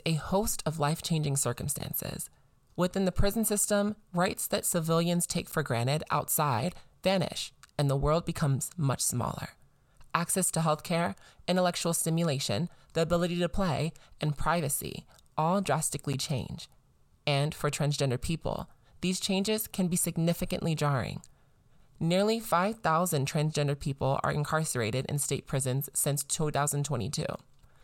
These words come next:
Several reports have been made on the experiences that may arise with trans and gender diverse people serving time in prison. These may include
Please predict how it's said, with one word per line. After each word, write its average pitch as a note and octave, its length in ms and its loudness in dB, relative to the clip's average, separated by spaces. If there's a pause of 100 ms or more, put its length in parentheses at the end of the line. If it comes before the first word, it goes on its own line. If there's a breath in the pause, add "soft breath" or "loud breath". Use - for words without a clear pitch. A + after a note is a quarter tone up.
(280 soft breath)
Several F#3 380 2
reports G#3+ 480 2 (200 soft breath)
have D3 140 -2
been D#3+ 160 2
made D3 320 0 (260 loud breath)
on D#3 160 2
the D3+ 60 0
experiences F3+ 640 0
that - 160 2
may E3 220 4
arise E3 400 2
with D3+ 100 -6
trans B2 380 0
and C#3+ 160 0
gender C3+ 220 2
diverse B2+ 260 0
people A#2+ 400 -4
serving C3 360 0
time A2+ 260 -2
in A2+ 100 0
prison. E3 460 -2 (1080)
These G#3 240 0
may G#3 160 4
include D#3 540 0